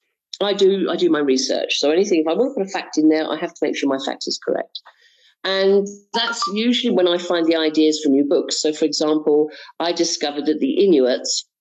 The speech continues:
hold their own Olympics every two years. So, whoa, here we go. So what are their Olympics about? And then, so that is, of course, book four, which is all based on the Inuits Olympics, because,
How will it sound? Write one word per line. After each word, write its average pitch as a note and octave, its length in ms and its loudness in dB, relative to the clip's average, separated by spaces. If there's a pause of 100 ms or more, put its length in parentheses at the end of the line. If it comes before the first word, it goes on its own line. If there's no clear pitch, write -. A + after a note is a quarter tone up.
hold F#3 260 2
their E3 100 4
own F3 220 2
Olympics D3 580 -2
every D3 200 0
two C#3 180 2
years. E3+ 580 0 (200)
So, B2 300 -2
whoa, C3 540 0
here D#3 220 2
we C3 100 2
go. D3 280 0
So - 180 0
what D#3+ 140 2
are D#3 80 4
their D#3 180 2
Olympics C4+ 420 0
about? B2+ 400 -4
And D#3 140 6
then, D#3+ 240 4 (300)
so G3 160 0
that A#3+ 380 -4
is, F3+ 180 -2
of - 140 -12
course, E3+ 280 2
book D#3 180 -2
four, F3 600 0 (440)
which G3+ 180 2
is G3+ 180 -6
all A#3+ 220 4 (120)
based G3 360 -2
on D#3 280 4
the F3+ 80 0
Inuits G#3 640 2
Olympics, C3 500 -2
because, G3 420 -2